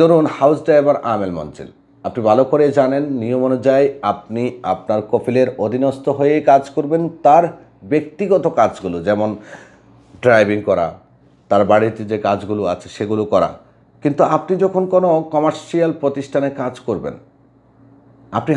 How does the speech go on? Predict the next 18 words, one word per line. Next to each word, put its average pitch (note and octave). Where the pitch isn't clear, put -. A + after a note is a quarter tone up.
হাউস C#3
ড্রাইভার, C3
আমেল B2+
মঞ্জিল B2
অথবা A2
তাব্বাক F2+
মঞ্জিল, C2+
আপনি A2
নিয়ম C#3+
বহির্ভূতভাবে B2+
যদি A#2
কোনো A2
প্রতিষ্ঠানে G#2+
কাজ F#2
করেন, C3
সেখানে A#2+
যদি B2
কোনো A#2